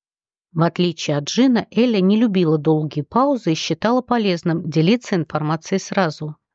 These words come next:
Так, за тарелкой лапши она рассказала гостю, что такое компьютерные игры и для чего они нужны, и какая от них польза. «Понятно. Вы так убиваете время. Кажется, вы неплохо живёте в этой своей России.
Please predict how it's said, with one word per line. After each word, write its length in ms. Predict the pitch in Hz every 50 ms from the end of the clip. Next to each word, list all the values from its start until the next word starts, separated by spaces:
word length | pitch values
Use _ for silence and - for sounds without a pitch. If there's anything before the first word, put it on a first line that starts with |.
| _ _ _ _
Так, 280 | - 269 294 285 - -
за 180 | 185 175 190 175
тарелкой 520 | - - 185 196 269 285 240 - - 170
лапши 480 | 165 165 160 - - - 269 285 269 -
она 280 | - 190 190 196 226 254
рассказала 520 | 254 240 - - - 185 180 190 190 180
гостю, 560 | 175 185 214 277 285 - - - - 160 160 _ _ _
что 260 | - - - - 208 -
такое 380 | - 185 - - 190 180 165
компьютерные 800 | - - 175 180 - - 190 180 - - 165 - 175 170 175 185
игры 380 | - 254 302 311 262 214 175 170
и 160 | - - 170
для 140 | 147 175 165
чего 320 | - - - 214 254 277
они 220 | 262 214 190 202 208
нужны, 500 | 214 208 185 - - 151 143 151 - _ _
и 120 | - 185 185
какая 480 | - 165 156 - - 202 247 240 196
от 120 | 156 - -
них 200 | 185 - - _
польза. 500 | - 165 156 143 135 - 143 139 147 - _ _ _ _ _ _ _ _ _ _ _ -
«Понятно. 680 | - 190 220 233 226 196 175 - - 180 170 170 165 _ _ _ _ _ _ _ _ _ _ -
Вы 300 | 160 170 240 285 320 - _ _ _ _
так 220 | - - 202 - -
убиваете 560 | 202 185 233 220 214 214 220 220 - - 240
время. 480 | 196 190 175 165 160 160 156 143 151 - _ _ _ _ _ _ _ _ _ -
Кажется, 480 | - 190 190 175 196 196 - - 226
вы 100 | 208 233
неплохо 440 | 233 240 240 - 233 214 208 - 208
живёте 640 | 196 214 254 226 214 196 190 190 - - 185 170
в 40 | 165
этой 240 | 190 180 180 - 156
своей 400 | - - - 180 180 175 160 160
России. 640 | 160 180 185 - - - 180 156 143 139 139 139